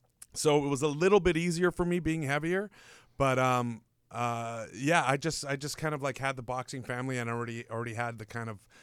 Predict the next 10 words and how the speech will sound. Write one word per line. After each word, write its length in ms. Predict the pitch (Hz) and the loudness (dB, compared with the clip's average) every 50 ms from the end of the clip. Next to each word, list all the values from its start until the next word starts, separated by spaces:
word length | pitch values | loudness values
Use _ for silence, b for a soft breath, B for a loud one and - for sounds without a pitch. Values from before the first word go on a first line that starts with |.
| b b b | b b b
skill 400 | - - - 135 139 131 127 123 | -8 -6 -2 -2 0 0 0 -2
of 120 | 110 98 | -2 -4
growing 340 | - 120 120 117 113 113 113 | -4 -2 -2 -2 -2 -2 -2
up 160 | 113 110 - | -4 -4 -4
with 160 | 123 117 107 - | -4 -4 -4 -4
it 100 | 110 104 | -6 -8
with, 220 | 104 104 - - 113 117 | -8 -12 -14 -16 -18 -14
with 200 | 104 101 - - | -14 -14 -12 -12
my 120 | 92 101 95 | -10 -10 -8
family. 340 | - 113 104 104 101 95 | -8 -8 -8 -8 -10 -12